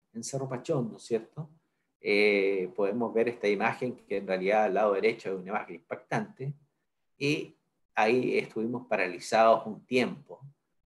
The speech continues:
porque no se veía nada. Ustedes pueden ver un cerro pero absolutamente lleno de nieve,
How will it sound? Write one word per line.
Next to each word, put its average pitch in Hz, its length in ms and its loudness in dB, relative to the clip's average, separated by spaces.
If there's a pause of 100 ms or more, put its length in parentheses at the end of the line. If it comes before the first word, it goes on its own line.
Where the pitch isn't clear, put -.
porque 87 1040 -4
no 127 180 0
se 107 140 -2
veía 101 300 0
nada. 233 220 0
Ustedes 107 280 -6
pueden 110 260 -2
ver 113 140 2
un 113 120 -4
cerro 127 280 -2
pero 110 140 0
absolutamente 135 800 -2
lleno 123 260 0
de 117 80 0
nieve, 147 540 4